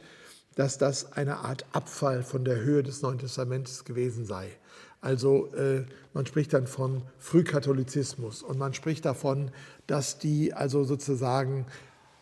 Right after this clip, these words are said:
den Glauben und die Rettung aus Gnade sozusagen vergessen hätten und jetzt ging's nur noch um Ethik.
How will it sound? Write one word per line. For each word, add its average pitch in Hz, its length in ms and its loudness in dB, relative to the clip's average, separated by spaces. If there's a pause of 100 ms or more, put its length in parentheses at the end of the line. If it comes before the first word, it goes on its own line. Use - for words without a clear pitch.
(540)
den 135 200 -2
Glauben 143 520 8
und 131 180 -2
die 135 80 0
Rettung 139 340 0
aus - 220 0
Gnade 151 840 4
sozusagen 139 500 -4
vergessen 151 440 0
hätten 156 340 0
und 143 140 0
jetzt 139 300 -4
ging's 151 280 -2
nur 143 80 0
noch 139 160 -2
um 135 140 -4
Ethik. 151 580 -2